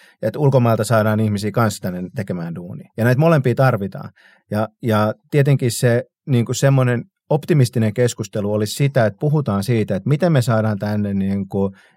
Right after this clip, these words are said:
enemmän ihmisiä, ö, töihin, miten me saadaan tänne ulkomaalaisia rakentamaan parempaa elämää, miten me nostetaan tuottavuutta, että me saadaan t-, samasta jengistä enemmän, en-, enemmän irti. Tää on se niinku visio-osasto. Mut sitten meillä tietenkin nyt lyhyellä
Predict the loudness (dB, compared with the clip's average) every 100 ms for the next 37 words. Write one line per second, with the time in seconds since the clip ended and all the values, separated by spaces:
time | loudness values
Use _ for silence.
0 | 0 4 6 4 4 4 2 0 -2 -2
1 | -4 -6 -4 -2 0 2 4 4 4 0
2 | -2 -2 0 0 0 0 -2 -2 -2 -4
3 | -10 -10 -2 0 2 4 4 2 2 0
4 | 0 0 -2 -2 0 2 2 0 0 0
5 | 0 -4 -6 _ -4 2 4 4 4 2
6 | 2 4 2 2 -2 -2 -4 -4 0 0
7 | 0 -2 -2 0 0 0 0 0 0 -4
8 | -4 0 0 0 -2 -2 -2 0 0 0
9 | 2 0 -2 -6 -14 -20 _ -4 0 2
10 | 2 2 0 0 2 0 -2 -4 -6 -6
11 | -10 -12 -18 _ -20 _ -6 -2 0 2
12 | 2 4 2 2 0 2 0 0 0 2
13 | 4 2 2 0